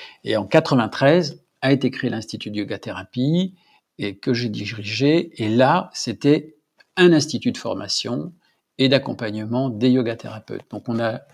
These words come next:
un tout petit peu changé de, de process. Et moi, je suis donc, comme vous l'avez compris, euh, plutôt développé dans le yoga. Et mon frère, à cette époque, lui,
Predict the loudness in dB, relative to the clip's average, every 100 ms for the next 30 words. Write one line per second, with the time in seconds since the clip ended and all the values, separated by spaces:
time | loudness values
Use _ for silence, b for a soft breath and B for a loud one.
0 | b _ -14 2 4 4 -2 0 -2 -2
1 | -6 -4 -2 -2 -4 -8 -10 -14 B B
2 | B B -6 0 2 4 2 2 -2 2
3 | 4 4 2 -4 -8 -8 0 0 0 -2
4 | -6 -6 -2 0 -2 -2 -8 -2 -2 -2
5 | b b b b -10 -6 -6 -8 _ -4
6 | -2 0 0 8 10 10 8 2 0 -2
7 | -4 -10 -12 -12 -8 -6 -4 -6 -6 4
8 | 6 6 0 B B _ 4 8 8 6
9 | 4 4 2 -4 -6 -2 4 2 4 2
10 | 4 4 2